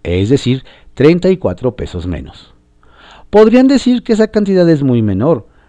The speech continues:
pero si se multiplica por todos los trabajadores de la demarcación, el pellizco ya no resulta tan menor. Hay malpensados que dicen que ya están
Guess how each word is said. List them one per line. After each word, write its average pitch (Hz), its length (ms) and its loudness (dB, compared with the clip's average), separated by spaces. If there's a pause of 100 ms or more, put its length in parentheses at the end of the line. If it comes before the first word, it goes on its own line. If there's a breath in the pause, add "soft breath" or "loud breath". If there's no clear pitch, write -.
(140)
pero 123 220 2
si 104 100 -4
se 107 140 -4
multiplica 95 680 -2
por 92 280 -2
todos 175 500 0
los 151 200 0
trabajadores 101 760 0
de 90 80 -4
la 82 100 -4
demarcación, 76 720 -6 (340)
el 101 260 -2
pellizco 160 640 -4 (240 soft breath)
ya 85 240 -4
no 123 140 -4
resulta 175 400 -2
tan 85 240 -4
menor. 101 460 -4 (800 soft breath)
Hay 117 280 2
malpensados 110 800 -2
que 120 100 -2
dicen 123 320 -2
que 107 240 -4 (240 soft breath)
ya 107 220 0
están 120 440 0